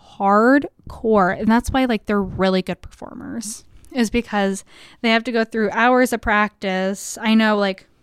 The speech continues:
when you become a trainee, like, you have to take Korean lessons so you can speak Korean correctly. You have to learn how to rap, dance, sing, and, you know, you have to balance school on top of it. It's,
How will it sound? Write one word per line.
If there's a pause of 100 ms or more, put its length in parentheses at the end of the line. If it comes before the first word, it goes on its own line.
(680)
when
you
become
a
trainee,
like, (180)
you
have
to
take
Korean
lessons
so
you
can
speak
Korean
correctly. (300)
You
have
to
learn
how
to
rap, (240)
dance,
sing,
and, (500)
you
know,
you
have
to
balance
school
on
top
of
it.
It's,